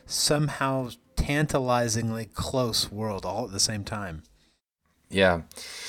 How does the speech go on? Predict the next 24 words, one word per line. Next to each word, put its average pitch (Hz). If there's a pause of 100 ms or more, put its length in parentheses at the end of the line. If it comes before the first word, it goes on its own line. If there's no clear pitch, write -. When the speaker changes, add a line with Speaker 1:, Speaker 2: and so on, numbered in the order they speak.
(360)
Speaker 2:
You 110
know, 107
the 104
thing 143
that 107
I 101
thought 98
was 92
super -
interesting 95
about 85
this -
entire 92
narrative 85
about 87
necromancy 87
and 82
illicit 87
magic 87
in 80
Renaissance 82
Bologna 85
was 85
that 85